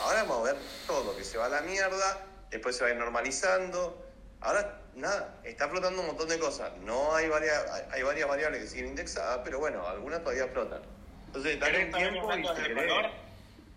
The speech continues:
Speaker 2: ¿Querés saber un
Speaker 1: Mirá.
Speaker 2: dato de color? La última noticia de ámbito financiero. <laughs> ¿Cómo cancelar mi suscripción a Spotify Premium? <laughs> Qué lindo país. Qué
Speaker 1: Qué lindo
Speaker 2: hermoso.
Speaker 1: país.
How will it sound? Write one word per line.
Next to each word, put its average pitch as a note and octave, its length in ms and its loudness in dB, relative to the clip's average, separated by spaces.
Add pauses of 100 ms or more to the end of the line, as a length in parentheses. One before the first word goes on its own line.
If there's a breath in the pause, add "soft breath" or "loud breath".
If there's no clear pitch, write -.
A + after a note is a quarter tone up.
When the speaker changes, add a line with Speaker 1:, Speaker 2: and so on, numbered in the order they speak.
(480)
Speaker 2:
¿Querés D3+ 180 0
saber D#3+ 160 4
un D#3+ 60 2
Speaker 1:
Mirá. D#3+ 140 4
Speaker 2:
dato D#3+ 80 0 (100)
de - 60 -6
color? D3+ 340 -2
La D3 100 2
última E3+ 400 0
noticia D#3+ 480 0
de C#3+ 100 2
ámbito E3 380 -2
financiero. - 840 -6 (400)
<laughs> - 400 -8
¿Cómo A3+ 340 2
cancelar G#3 600 4
mi G#3 120 -2
suscripción F#3+ 640 0
a G3+ 100 6
Spotify G3 580 2 (200)
Premium? F#3 840 0
<laughs> - 2250 -6
Qué D#3+ 100 2
lindo D#3+ 400 0
país. A2+ 540 0 (720)
Qué C3+ 80 4
Speaker 1:
Qué - 120 2
lindo - 200 0
Speaker 2:
hermoso. A#2+ 40 -2
Speaker 1:
país. D#2+ 200 0